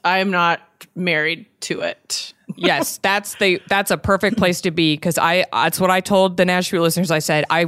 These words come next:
Speaker 2: I really recommend everyone try, because you could be the milky lady that loves it."
Speaker 1: Yeah.
Speaker 2: It could be natural to you. It could end up being, and I will say that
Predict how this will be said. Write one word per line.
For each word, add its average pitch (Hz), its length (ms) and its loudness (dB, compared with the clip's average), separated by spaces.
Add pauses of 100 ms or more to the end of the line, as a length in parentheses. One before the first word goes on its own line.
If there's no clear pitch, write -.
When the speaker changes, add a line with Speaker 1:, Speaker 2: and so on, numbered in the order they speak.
(120)
Speaker 2:
I 170 120 2
really 196 340 2
recommend 202 500 2
everyone 170 420 0
try, 127 680 -2 (840)
because 208 300 2
you 233 220 2
could 240 240 0
be 208 160 4
the 170 120 4
milky 185 460 2
lady 175 260 2
that 147 140 -2
loves 156 460 0
it." - 320 -8 (340)
Speaker 1:
Yeah. 143 260 -2 (160)
Speaker 2:
It 185 100 0
could 196 180 -2
be 196 140 2
natural 196 560 0
to 190 120 -8
you. 185 280 0
It 180 120 -2
could 180 160 0
end 175 200 0
up 170 120 -2
being, 165 220 -2 (300)
and 202 120 0
I 214 80 0
will 220 160 0
say 208 220 0
that 180 300 -2